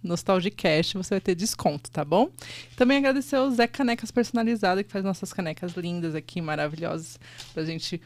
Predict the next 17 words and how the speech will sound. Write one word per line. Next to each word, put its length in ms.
usufruir 520
aqui, 240
também 400
dá 120
pros 140
nossos 220
convidados. 580
Então, 160
muito 380
obrigada 760
e 80
siga 520
as 40
nossas 260
redes 200
sociais, 580
Instagram, 840